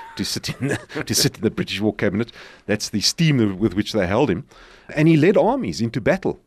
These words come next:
at the head of them and often leading from the front, uh, i-, in great danger. Uh, besides that, I mean, he was a philosopher, as we know. He was an accomplished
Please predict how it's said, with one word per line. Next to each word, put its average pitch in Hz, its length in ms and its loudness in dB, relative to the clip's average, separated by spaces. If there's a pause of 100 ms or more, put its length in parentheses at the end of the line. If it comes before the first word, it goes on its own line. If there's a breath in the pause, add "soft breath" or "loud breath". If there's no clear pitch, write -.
(140)
at 120 120 -4
the 120 80 4
head 180 180 2
of 190 80 -2
them 107 240 -6
and 110 160 0
often 135 260 0
leading 123 260 -2
from 107 180 -4
the 101 60 0
front, - 440 -6 (100)
uh, 92 120 0
i-, 85 40 -2
in 92 560 -4
great 110 240 0
danger. 101 380 -4 (480 soft breath)
Uh, 101 160 2
besides 165 480 2
that, 82 260 -2
I 95 40 -4
mean, 95 120 0
he 98 80 0
was 87 220 0
a 85 40 -8
philosopher, 80 600 -4
as 80 160 -8
we 80 80 -6
know. 95 380 0
He 87 100 -4
was 85 220 -4
an 78 100 -6
accomplished - 720 -8